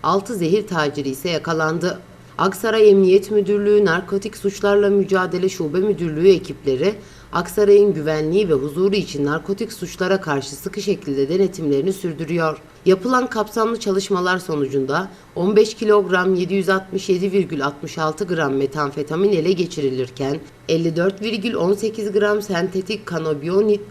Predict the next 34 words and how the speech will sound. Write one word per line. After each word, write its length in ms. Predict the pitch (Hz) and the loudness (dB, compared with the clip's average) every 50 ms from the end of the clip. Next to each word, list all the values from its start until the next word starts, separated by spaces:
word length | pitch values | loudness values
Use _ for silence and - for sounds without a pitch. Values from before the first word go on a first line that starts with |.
| - - - - - - | -20 -20 -20 -18 -10 -8
otuz 340 | - 165 - 185 190 165 143 | -8 -6 -4 -4 -4 -2 -2
dört 240 | 175 185 180 - | -4 -6 -4 -4
virgül 260 | 214 220 208 208 220 214 | -4 -2 -2 -2 -2 -4
otuz 280 | 185 170 - 175 165 | -4 -4 -6 -6 -4
altı 280 | 185 175 175 175 - 202 | -2 -2 -2 -4 -4 0
gram 320 | 190 196 196 202 196 - | 0 2 2 2 0 0
amfetamin, 720 | - 170 185 196 - 202 196 202 208 202 202 196 190 190 - - - - - | -2 -2 -2 -2 -2 -4 -2 0 2 4 4 4 4 2 -4 -12 -14 -6 -2
elli 260 | 175 170 180 180 180 | 0 0 2 2 2
altı 340 | 175 175 180 175 175 233 226 | 2 2 0 -2 -2 -2 0
adet 300 | 214 196 190 208 202 - | 0 4 4 4 4 2
sentetik 560 | - 190 180 190 185 185 196 185 208 208 - | -4 -4 -4 -2 -2 0 0 0 -2 -4 -6
ecza, 540 | - - 160 156 139 135 151 151 147 147 147 - - - - - - - | -4 -4 -4 -4 -4 -4 -4 -2 -2 -4 -6 -10 -20 -20 -20 -20 -12 -10
üç 160 | 208 202 - | -8 -4 0
adet 260 | 233 208 202 208 208 - | 0 4 4 2 2 2
uyuşturucu 580 | 185 175 175 175 175 - 196 180 175 196 202 | -4 -4 -4 -4 -4 -4 -4 -4 -2 -2 -2
madde 320 | 185 180 160 - - 208 202 | 0 0 -2 0 0 0 0
kullanma 520 | 202 190 185 180 185 180 180 190 196 185 | 0 0 -2 0 0 0 0 0 0 0
aparatı, 600 | 165 - 156 139 135 139 135 - - 185 208 208 - - - - - | -2 -4 -6 -6 -4 -4 -4 -4 -2 -2 -2 -2 -4 -14 -18 -10 -4
bir 80 | 175 185 | 0 0
adet 360 | 214 220 202 233 233 - 190 | 0 2 2 0 0 0 -4
ruhsatsız 540 | 180 180 175 - 208 202 196 196 - 214 208 | -6 -6 -4 -4 -4 -4 -4 -4 -6 -10 -8
tabanca 560 | - 175 165 175 185 185 180 175 156 151 139 | -6 -6 -4 -2 -2 -2 -2 -2 -2 0 0
ve 80 | 147 143 | 0 -2
iki 200 | 143 - 220 208 | -2 -4 -2 -2
adet 280 | 180 143 147 143 - | 0 0 -2 -2 -4
fişek 320 | - 156 - 208 202 202 160 | -10 -6 -4 -4 -2 -2 -2
ele 160 | 151 175 196 | 0 0 0
geçirildi. 600 | 180 165 151 - 175 151 165 165 165 151 180 175 175 - - | 0 0 -4 -4 -6 -4 -4 -4 -4 -4 -6 -6 -8 -8 -6
Konuyla 420 | - 190 190 220 233 233 220 233 | -2 0 0 0 0 0 0 -2
ilgili 360 | 220 214 196 190 214 208 214 | -2 -2 -2 0 0 0 2
gözaltına 680 | 170 180 175 185 202 202 196 202 202 196 214 208 202 | 2 0 0 2 2 0 0 0 -2 -2 0 0 0
alınan 380 | 190 185 165 165 151 147 147 151 - - | 0 0 0 -2 -2 -2 -4 -6 -8 -4
A 200 | - 165 165 170 | -2 0 0 0
G, 300 | 175 175 - 139 139 139 | 0 0 0 2 2 0